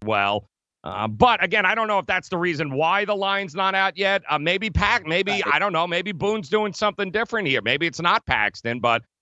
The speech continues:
Speaker 1: it's been established, or at least it was written in, that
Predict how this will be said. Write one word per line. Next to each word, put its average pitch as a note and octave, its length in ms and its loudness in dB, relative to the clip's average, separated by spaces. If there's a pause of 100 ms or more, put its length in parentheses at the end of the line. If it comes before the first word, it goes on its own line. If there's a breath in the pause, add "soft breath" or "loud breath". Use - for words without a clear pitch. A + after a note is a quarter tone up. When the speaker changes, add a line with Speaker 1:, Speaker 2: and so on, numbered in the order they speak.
(140)
Speaker 1:
it's E3+ 200 0
been B3 240 4
established, F3+ 840 0
or D3+ 120 2
at D3 60 0
least F3 240 -4
it C#3 140 -4
was C3 640 0 (320)
written D#3+ 360 0
in, F3 340 0
that C3+ 280 2